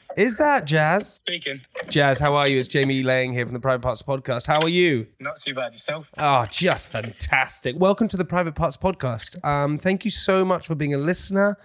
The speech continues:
Speaker 1: for writing in. We hear that you have an incredible story for us.
Speaker 2: Yes. Okay, so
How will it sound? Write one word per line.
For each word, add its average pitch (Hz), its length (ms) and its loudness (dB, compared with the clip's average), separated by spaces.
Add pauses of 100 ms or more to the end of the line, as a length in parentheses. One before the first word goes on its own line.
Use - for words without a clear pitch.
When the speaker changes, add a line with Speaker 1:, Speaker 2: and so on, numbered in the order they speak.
(200)
Speaker 1:
for 147 120 -2
writing 147 320 2
in. 143 160 0 (200)
We 165 120 4
hear 214 180 6
that 196 100 -4
you 175 100 0
have 170 140 0
an 165 40 0
incredible 156 500 0
story 165 340 0
for 107 180 -6
us. - 260 -12 (100)
Speaker 2:
Yes. - 440 -6 (100)
Okay, 135 240 -4
so 143 260 -10